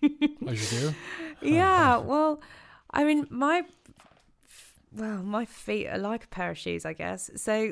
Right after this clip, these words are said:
Speaker 1: I didn't suffer from blisters, but the girls really suffered with their walking boots or their trainers. So, yeah, they just went with Birkenstocks and flip-flops. It worked for them. Imagine that.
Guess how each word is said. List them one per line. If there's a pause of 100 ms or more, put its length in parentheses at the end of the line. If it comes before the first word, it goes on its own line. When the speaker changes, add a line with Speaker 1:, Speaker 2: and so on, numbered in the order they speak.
(180)
Speaker 1:
I
didn't
suffer
from
blisters, (420)
but
the
girls
really
suffered
with
their
walking
boots
or
their
trainers. (680)
So, (280)
yeah,
they
just
went
with (720)
Birkenstocks
and
flip-flops. (600)
It
worked
for
them. (1800)
Imagine
that.